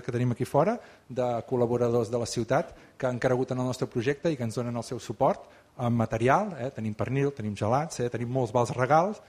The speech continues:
i trobo que pot ser una jornada força divertida. I, em, tornarem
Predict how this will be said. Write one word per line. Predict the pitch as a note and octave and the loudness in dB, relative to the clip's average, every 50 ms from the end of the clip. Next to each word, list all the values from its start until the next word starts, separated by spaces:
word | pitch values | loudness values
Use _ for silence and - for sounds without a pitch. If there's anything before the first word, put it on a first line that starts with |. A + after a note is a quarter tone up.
| - - _ _ - | -20 -20 _ _ -8
i | A#2+ | -8
trobo | A2 - B2 B2 B2 | -4 0 0 0 2
que | B2+ B2 | 0 -2
pot | B2 A#2+ - | -4 -4 -4
ser | - B2 | -4 -6
una | B2 A#2+ G#2+ | -4 -4 -4
jornada | A#2+ A#2 A#2+ A#2 A#2 G#2+ | -4 -4 -2 -2 -4 -4
força | - B2+ A#2 - B2 | -4 -6 -8 -6 -4
divertida. | A#2 A#2 B2+ - - F3+ G#3 A#3+ C4+ C4 - - - - - - - - - _ _ - | -4 -2 -2 -2 0 0 0 0 0 -2 -6 -12 -20 -20 -20 -20 -20 -20 -20 _ _ -6
I, | E3 F3 F3+ F3+ F3+ F3+ F3 E3+ | -2 0 0 2 2 4 4 4
em, | F3+ - - E3 E3 E3+ E3 E3 E3 E3 E3 E3 E3 E3 E3 E3 E3 E3 E3 D#3+ D#3 D#3 D#3+ D#3 D3+ C#3 - - - - _ _ _ _ _ - | 4 2 2 2 4 4 4 4 2 2 0 -2 -2 -2 -2 -2 -2 -2 -2 -2 -2 -2 -4 -4 -6 -6 -10 -14 -16 -18 _ _ _ _ _ -2
tornarem | D3 C#3+ C#3+ D3+ E3 F3 F3 | 0 2 4 4 4 4 4